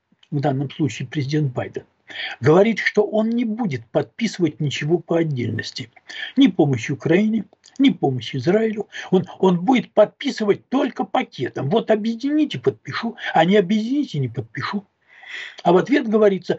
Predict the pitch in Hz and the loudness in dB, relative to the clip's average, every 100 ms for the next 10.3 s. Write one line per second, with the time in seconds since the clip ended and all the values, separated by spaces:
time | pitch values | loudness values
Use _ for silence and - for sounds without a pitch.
0 | - 233 - 254 - 127 233 - 123 - | -2 -2 -2 -6 -2 -2 -2 -4 -4 -4
1 | 120 113 123 - - - 123 117 - _ | -10 -8 -12 -12 -14 -10 -10 -12 -16 _
2 | - - - - - - - 302 254 175 | -18 -12 -12 -12 -18 -16 -2 2 4 2
3 | 151 - - - - 285 285 208 160 147 | -2 -6 -10 -12 -2 4 4 4 4 2
4 | 117 233 208 - _ - - - 220 233 | 4 4 2 -2 _ -20 -20 -2 0 2
5 | 226 156 135 113 202 214 - 135 113 123 | 4 4 2 2 2 2 -2 -4 0 2
6 | 165 - - - 123 117 104 104 - _ | 2 0 -8 -4 -2 -2 -4 -8 -16 _
7 | _ _ _ _ _ - - - - - | _ _ _ _ _ -20 -20 -20 -20 -20
8 | - - - 202 269 180 214 190 - 262 | -20 -20 0 4 4 4 2 0 0 0
9 | 240 214 190 143 107 - - 175 226 208 | 2 4 6 4 0 -10 -2 2 4 2
10 | 165 135 107 | 2 2 0